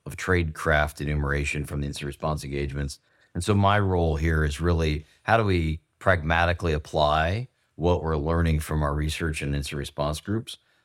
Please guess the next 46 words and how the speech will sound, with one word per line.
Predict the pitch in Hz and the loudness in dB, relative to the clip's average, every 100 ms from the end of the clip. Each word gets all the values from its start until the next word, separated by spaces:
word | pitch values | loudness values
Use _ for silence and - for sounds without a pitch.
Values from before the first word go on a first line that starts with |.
| - | -4
uh, | 78 76 | 0 0
and | 82 82 | 0 0
then | 73 | 0
helping | 80 80 71 | -2 -2 -4
our | 71 | -4
customer | 78 78 73 69 | -6 -6 -6 -4
base | 71 71 69 | -2 -4 -6
employ | 67 - 76 73 | -10 -8 -4 -4
that, | 69 62 64 - - | -2 -4 -6 -8 -8
um, | 71 67 65 67 | -4 -4 -4 -6
in | 67 | -4
their | 69 65 | -4 -4
environment. | 65 67 69 67 62 60 | -4 -4 -2 -4 -8 -10
So | - 69 | -6 -4
I | 67 69 | -2 -2
do, | 69 71 71 - _ _ - | -2 -2 -4 -8 _ _ -8
uh, | 73 69 67 - | -4 -2 -4 -2
a | |
lot | 82 87 90 | 2 4 4
of, | 85 76 - | 4 0 -4
a | 76 | -2
lot | 76 78 | 0 0
of | 71 85 | -2 0
that | 90 98 - | 4 4 2
o-, | 107 101 - | 0 -2 -2
um, | 87 85 82 | 0 2 2
work, | 104 127 - - _ | 2 0 -4 -20 _
as | 92 87 | 0 4
well | 92 85 | 4 4
as | 82 76 - _ _ _ | 4 2 -2 _ _ _
evangelizing | 92 90 90 82 82 78 76 76 | 2 4 4 4 2 2 2 -2
for | 76 | -2
the | 65 | -6
company. | 69 65 - 60 58 | -6 -8 -8 -12 -10
So | 69 | -8
I | 67 | -8
do | 64 65 64 | -8 -10 -10
a | 67 | -6
lot | 69 67 | -4 -2
of | 67 | -2
these, | 69 67 67 | -6 -8 -6
uh, | 76 | -8
podcast | - 78 71 69 73 - | -6 -4 -2 -2 -4 -2
webinars | 78 76 78 76 | -2 0 0 0
as | 80 | -2
well. | 90 110 95 | -4 -6 -10